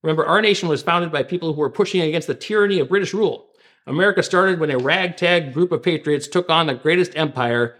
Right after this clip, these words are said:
the world has ever seen and then won.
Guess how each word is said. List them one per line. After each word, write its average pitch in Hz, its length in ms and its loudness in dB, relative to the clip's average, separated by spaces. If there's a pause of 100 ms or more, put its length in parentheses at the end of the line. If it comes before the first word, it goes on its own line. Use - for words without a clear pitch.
(100)
the 123 80 0
world 123 540 2
has 135 160 -2
ever 170 180 2
seen 113 480 0 (240)
and 123 140 -4
then 120 160 0
won. 107 360 -2